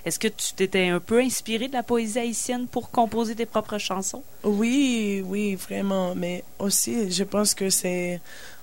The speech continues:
Speaker 2: on a une connexion dans le présent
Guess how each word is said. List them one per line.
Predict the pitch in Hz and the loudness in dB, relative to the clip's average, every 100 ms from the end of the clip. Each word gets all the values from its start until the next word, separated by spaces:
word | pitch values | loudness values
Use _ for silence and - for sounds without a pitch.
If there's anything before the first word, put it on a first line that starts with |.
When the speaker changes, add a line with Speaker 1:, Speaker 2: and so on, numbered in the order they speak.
| - | -6
Speaker 2:
on | 185 196 | 0 2
a | 190 185 | 4 2
une | 180 175 180 185 - - | 2 -2 -4 -6 -8 -2
connexion | 214 208 220 - 208 208 202 - - 175 175 | 2 2 2 2 4 2 2 -2 -8 -8 -2
dans | 202 | 0
le | 190 | 0
présent | 185 - 202 190 233 247 | -2 -2 0 0 0 -2